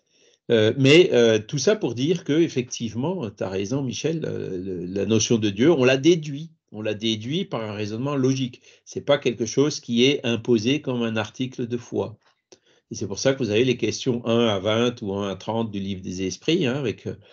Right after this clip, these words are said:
voilà pourquoi Dieu existe, preuve de l'existence de Dieu, et les, quels sont les principaux attributs de la divinité. Voilà ce que, ce que le spiritisme dit de façon logique et rationnelle sur Dieu.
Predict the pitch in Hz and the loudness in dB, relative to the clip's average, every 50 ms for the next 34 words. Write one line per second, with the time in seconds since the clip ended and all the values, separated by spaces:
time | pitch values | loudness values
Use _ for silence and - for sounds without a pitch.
0 | - - - _ _ _ _ _ - - 117 110 110 123 127 131 131 120 117 - | -20 -20 -20 _ _ _ _ _ -8 -8 -2 2 4 6 6 6 6 4 2 0
1 | - - - 117 - - 123 110 104 107 120 120 113 107 101 95 110 151 208 202 | -4 -8 -8 -6 -2 0 0 0 0 2 2 2 2 2 -2 -4 -6 -6 -6 -6
2 | - - - - - - - 127 123 127 117 113 117 120 113 113 110 104 101 - | -8 -10 -14 -18 -20 -6 0 2 4 4 4 4 2 2 2 0 -4 -6 -8 -10
3 | - - 113 104 104 110 101 - 110 127 147 175 196 - - 143 143 151 165 160 | -8 -8 -8 -8 -8 -8 -8 -6 -4 0 0 2 0 0 0 -2 0 2 2 0
4 | 160 - 123 120 - - 117 117 - 143 143 143 135 127 - 123 117 117 - 139 | 0 -4 -8 -4 -2 -2 -2 -2 -2 -4 -4 -4 -4 -4 -4 -6 -6 -6 -6 -8
5 | 131 139 143 139 113 120 113 110 - - 120 117 135 135 123 117 110 107 113 110 | -8 -6 -6 -6 -4 -4 -6 -6 -4 -6 -4 -4 -2 -2 0 -2 -2 -2 -4 -6
6 | 107 110 113 113 113 - 98 - _ _ - - _ _ _ - 117 107 120 147 | -4 -4 -4 -6 -6 -8 -12 -12 _ _ -20 -20 _ _ _ 0 4 4 6 4
7 | 151 - - - 127 123 120 - - - 127 123 113 117 - - 131 131 127 123 | 4 2 -2 -2 -2 -2 -4 -6 -4 -2 0 0 -2 -2 -4 -2 0 0 0 0
8 | - 147 131 - - 117 110 104 113 143 143 135 123 - - 120 113 - - 110 | -2 -6 -6 -4 -6 -6 -6 -6 -6 -6 -4 -4 -6 -4 -4 -6 -6 -4 -6 -2
9 | 107 113 135 143 139 151 156 151 - 135 113 110 107 107 - - 113 95 110 120 | 0 2 2 2 2 0 -4 -2 -2 -2 -2 -2 -2 -4 -4 -6 -6 -6 -4 -4
10 | 143 170 175 170 _ _ _ _ _ _ _ - - - - - 123 120 123 127 | -4 -4 -6 -8 _ _ _ _ _ _ _ -16 -14 -12 -6 -2 0 0 0 0
11 | 127 - - - 107 90 90 104 98 98 104 | -2 -6 -12 -12 -10 -6 -4 -4 -4 -4 -6